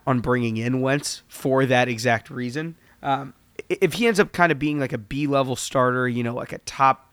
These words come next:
twelve to fifteen quarterback in the league,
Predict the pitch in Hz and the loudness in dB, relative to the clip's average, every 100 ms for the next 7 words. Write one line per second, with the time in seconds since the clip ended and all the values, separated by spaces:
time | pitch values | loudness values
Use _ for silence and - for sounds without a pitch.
0 | - - 143 135 139 123 - 139 123 - | -20 -4 2 4 4 0 -2 -2 -2 -4
1 | 131 120 110 127 127 123 123 120 127 113 | -4 -4 -4 -4 -2 -2 -2 -4 -6 -6
2 | 113 123 139 | -4 -4 -6